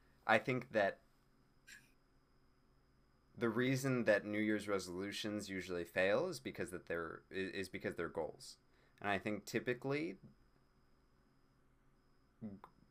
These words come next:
goals can be helpful in certain contexts,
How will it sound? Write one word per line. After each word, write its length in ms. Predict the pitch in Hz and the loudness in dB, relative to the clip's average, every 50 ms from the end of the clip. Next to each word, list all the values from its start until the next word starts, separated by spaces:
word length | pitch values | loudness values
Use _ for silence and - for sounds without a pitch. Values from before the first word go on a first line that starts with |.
| _ _ - _ _ _ _ _ _ _ _ _ _ - _ _ _ _ _ _ - - - _ _ _ _ _ _ _ _ _ _ _ _ _ _ _ _ _ _ _ _ _ _ _ _ _ _ _ - _ - - 131 | _ _ -20 _ _ _ _ _ _ _ _ _ _ -20 _ _ _ _ _ _ -20 -20 -20 _ _ _ _ _ _ _ _ _ _ _ _ _ _ _ _ _ _ _ _ _ _ _ _ _ _ _ -20 _ -8 -2 6
goals 340 | 135 151 156 170 180 175 - | 8 10 10 10 10 6 2
can 420 | - - - 131 120 127 135 147 | -6 -2 2 4 4 4 4 4
be 160 | 139 139 123 | 2 2 0
helpful 520 | 117 117 104 104 104 - - 156 170 202 208 | 2 4 4 4 4 2 0 0 0 0 0
in 100 | 196 165 | -2 -2
certain 360 | - - 120 113 117 113 101 | -2 0 -2 0 0 -2 -4
contexts, 880 | 101 - 92 95 107 - 165 - - - - - - - - - - | -2 0 0 0 0 0 -2 -4 -4 -6 -12 -14 -12 -12 -12 -12 -14